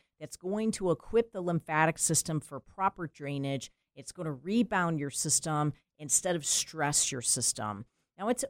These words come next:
okay to have some intense exercise as well, but you also need some exercise that isn't quite so intense so that you're not having such a cortisol response when you are exercising. So an example would be,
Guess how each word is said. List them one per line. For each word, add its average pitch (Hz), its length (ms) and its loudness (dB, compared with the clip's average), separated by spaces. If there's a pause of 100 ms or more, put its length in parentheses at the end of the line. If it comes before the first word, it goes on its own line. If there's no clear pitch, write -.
okay 262 400 -2
to 220 80 2
have 180 240 2
some 175 160 -2
intense 156 400 -2
exercise 139 640 -4
as 120 160 -8
well, 147 420 4 (240)
but 165 140 -6
you 202 160 -2
also 214 420 4
need 208 220 4
some 196 280 0
exercise 175 580 -6
that 180 180 -6
isn't 180 260 -6 (140)
quite 175 260 -6
so 247 520 8
intense 151 580 2 (220)
so - 140 -6
that 196 160 0
you're 202 80 2
not 196 260 4
having 247 280 6
such - 240 2
a 165 40 -8
cortisol 185 800 4
response 139 680 -4 (260)
when 190 340 4
you 220 240 10
are 156 380 8
exercising. 123 960 -2
So 165 640 8 (460)
an 165 100 -4
example 165 600 2
would 135 180 -2
be, 127 380 -4